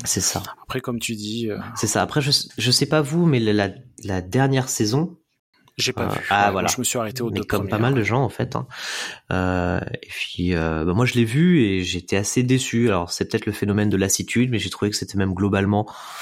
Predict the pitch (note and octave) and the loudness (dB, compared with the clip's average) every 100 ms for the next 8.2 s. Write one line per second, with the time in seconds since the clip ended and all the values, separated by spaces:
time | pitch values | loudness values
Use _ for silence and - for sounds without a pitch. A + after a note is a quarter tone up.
0 | - _ - G#2 G#2 A2 A2+ A2+ A2 G#2+ | -16 _ -4 0 4 4 4 4 2 0
1 | - B2 - - G#2+ A2 A#2 B2 B2+ B2+ | -2 -2 -2 -8 -2 0 2 4 4 4
2 | B2+ A2+ G#2+ G#2 G2+ G2 A2+ A#2+ G#2+ - | 2 2 2 2 0 0 2 2 0 0
3 | A2 A2+ - G2 E2+ E2+ F2+ - F2+ G#2 | 0 0 -2 0 0 -2 -2 0 2 2
4 | G#2+ - - - - - _ - F2+ F2+ | 0 -8 -16 -18 -18 -20 _ 0 2 4
5 | E2 D#2 D2+ C#2+ D#2+ E2+ E2+ E2+ F2+ F2 | 2 0 0 -2 -2 -2 -2 0 0 0
6 | E2 F2 - G#2 F2 E2 E2 E2 G#2 - | -2 -6 -4 -4 -2 -2 -2 -2 -4 -4
7 | F#2 - G2+ F2+ E2+ F2+ F#2 F2 - F2+ | -6 -4 -4 -4 -4 -6 -6 -6 -2 -2
8 | F#2+ | -2